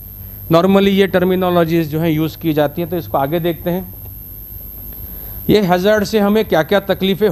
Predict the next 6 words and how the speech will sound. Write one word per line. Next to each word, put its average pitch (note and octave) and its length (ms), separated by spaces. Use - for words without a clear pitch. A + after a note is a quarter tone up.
हो F#3+ 100
सकती - 380
हैं, G#2 180
Possibilities F#3+ 680
क्या D3 160
हैं? G#2 220